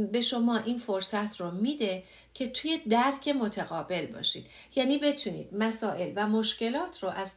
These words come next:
نقطهٔ نظر طرف مقابل هم ببینید. گاهی اوقات وقتی ما می‌خوایم مثبت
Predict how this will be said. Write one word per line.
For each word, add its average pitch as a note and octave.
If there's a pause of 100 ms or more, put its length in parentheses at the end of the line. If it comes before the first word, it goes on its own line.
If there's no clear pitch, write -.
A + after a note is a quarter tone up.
نقطهٔ G#3
نظر F#3+
طرف F3+
مقابل F#3
هم A#3
ببینید. D3+ (2500)
گاهی F#4+
اوقات G3
وقتی A#3
ما C4+
می‌خوایم C4+
مثبت B3+